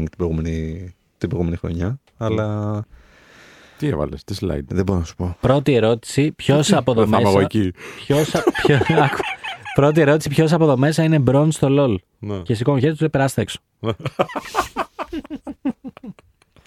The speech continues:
Speaker 2: Πάμε στα διαλύματα και τα λέμε σε λίγο. Εννιά ογδόντα εννιά Alpha Radio. Εννιά ογδόντα εννιά Alpha Radio, επιστρέψαμε, είναι εκπομπή, θα σας ειδοποιήσουμε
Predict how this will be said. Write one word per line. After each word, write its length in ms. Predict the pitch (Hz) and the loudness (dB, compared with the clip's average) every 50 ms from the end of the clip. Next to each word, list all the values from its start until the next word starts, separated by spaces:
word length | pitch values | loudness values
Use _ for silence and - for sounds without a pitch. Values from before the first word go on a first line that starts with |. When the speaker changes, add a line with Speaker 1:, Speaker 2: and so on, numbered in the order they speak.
| _ _ - - - _ _ | _ _ -20 -20 -20 _ _
Speaker 2:
Πάμε 200 | - 123 123 123 | -2 0 2 2
στα 120 | - 113 95 | 0 0 0
διαλύματα 420 | 90 85 85 82 80 82 92 101 | 0 0 0 -2 -2 -2 -4 -4
και 100 | - 101 | -4 -4
τα 120 | 87 - | -4 -2
λέμε 180 | 80 87 87 85 | -2 -2 -4 -4
σε 120 | - - | -6 -6
λίγο. 280 | 78 78 80 82 85 85 - | -6 -6 -6 -6 -8 -8 -8
Εννιά 220 | 82 82 82 82 | -6 -4 -4 -4
ογδόντα 120 | 80 76 76 | -4 -4 -6
εννιά 220 | 78 76 76 - - | -6 -6 -8 -8 -8
Alpha 340 | - 78 76 73 - 78 69 69 | -6 -6 -6 -6 -8 -10 -12 -10
Radio. 300 | 71 71 67 69 69 71 69 - _ | -10 -12 -14 -14 -16 -16 -16 -18 _
Εννιά 280 | - 135 131 135 131 123 | -2 0 2 4 4 4
ογδόντα 180 | 110 95 95 | 4 4 4
εννιά 220 | 92 98 98 92 87 | 2 4 2 2 2
Alpha 140 | - 92 107 | 2 2 2
Radio, 120 | 147 143 143 | 2 2 2
επιστρέψαμε, 680 | 131 92 - 90 - 120 135 143 - - 127 117 117 | 0 0 -2 -4 -2 0 0 0 0 -2 -2 -2 0
είναι 80 | 117 | -2
εκπομπή, 300 | 107 90 95 87 92 101 | 0 -2 -2 -2 -2 -4
θα 240 | 92 - - 107 101 | -4 -2 -2 -2 -2
σας 280 | - - 90 82 - - - | -2 -4 -8 -8 -8 -10 -8
ειδοποιήσουμε 960 | 101 87 78 80 73 - - 73 73 85 117 - - 165 175 185 185 185 | -8 -6 -6 -6 -8 -8 -8 -8 -6 -4 -6 -6 -6 -4 -2 -2 -2 -2